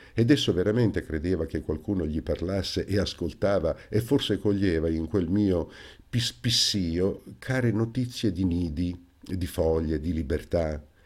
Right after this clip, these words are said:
Si agitava nella gabbia, si voltava, saltava, guardava di traverso, scotendo la testina, poi mi rispondeva, chiedeva, ascoltava ancora.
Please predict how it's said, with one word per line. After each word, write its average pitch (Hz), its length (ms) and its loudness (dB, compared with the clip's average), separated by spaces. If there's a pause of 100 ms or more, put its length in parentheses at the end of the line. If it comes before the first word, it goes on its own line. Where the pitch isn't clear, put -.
(160)
Si - 160 2
agitava 101 580 4
nella 85 280 0
gabbia, 98 480 0 (320)
si - 160 -2
voltava, 95 640 0
saltava, 90 720 -4 (140)
guardava 92 560 0
di 78 140 -2
traverso, 95 640 2
scotendo 87 580 -2
la 82 120 -2
testina, 85 580 -2
poi 101 380 0
mi 80 100 0
rispondeva, 82 800 -2 (420)
chiedeva, 101 640 2 (260)
ascoltava 85 640 -2
ancora. 73 680 -2